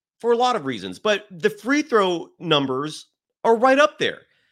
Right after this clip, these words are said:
You're not gonna win games that often if the other team is outscoring you by twenty-five points from the free throw line. And this is where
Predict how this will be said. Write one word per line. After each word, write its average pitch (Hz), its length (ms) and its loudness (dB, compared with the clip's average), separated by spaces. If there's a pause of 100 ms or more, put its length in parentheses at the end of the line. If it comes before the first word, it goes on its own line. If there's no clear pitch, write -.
(160)
You're 226 120 -4
not 302 240 0
gonna 302 140 -2
win 247 280 -2
games 226 580 -4 (180)
that 208 260 0
often 226 680 0
if 208 220 0
the 214 100 -2
other 262 220 0
team 226 540 -6 (360)
is 208 160 -8
outscoring 240 720 -4
you 202 100 -4
by 185 180 -2
twenty-five 214 960 -4
points 208 300 -6
from 190 140 -14
the 185 80 -8
free 269 260 -12
throw 214 180 -8
line. 107 280 -6 (260)
And 202 300 -2
this 302 260 -4
is 302 180 -8
where 220 600 0